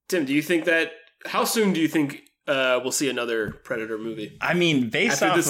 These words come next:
Speaker 1: success of
Speaker 2: yeah,
Speaker 1: this one.
Speaker 2: this one is going so, like, so well. Like, you know, if it,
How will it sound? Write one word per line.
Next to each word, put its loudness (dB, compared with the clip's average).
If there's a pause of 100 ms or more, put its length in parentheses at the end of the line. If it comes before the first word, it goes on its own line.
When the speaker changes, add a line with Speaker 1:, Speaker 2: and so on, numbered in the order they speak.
(120)
Speaker 1:
success 2
of 2
Speaker 2:
yeah, 2
Speaker 1:
this -2
one. -8
Speaker 2:
this 0
one 4
is 2
going 2
so, 0
like, -2
so 0
well. 0
Like, -4
you -2
know, 0
if -4
it, -2